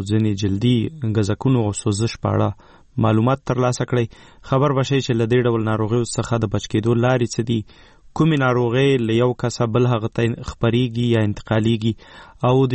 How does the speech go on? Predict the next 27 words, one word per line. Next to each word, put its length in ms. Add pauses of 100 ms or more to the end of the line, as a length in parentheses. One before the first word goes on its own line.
جلدي 260
ناروغیو 420
علاج 180 (120)
څنګه 240 (100)
کیږي، 260 (100)
څومره 300
وخت 240
اخلي. 220 (600)
په 120
خپرونه 340
کې 160
ډاکټر 320
محمد 280
عرفان 240
الله 260
را 100
سره 200
دی 60
چې 160 (280)
په 120
پېښور 400
کې 80
د 140
بډبیر 300 (140)
له 40 (100)
تاڼي 260
سره 140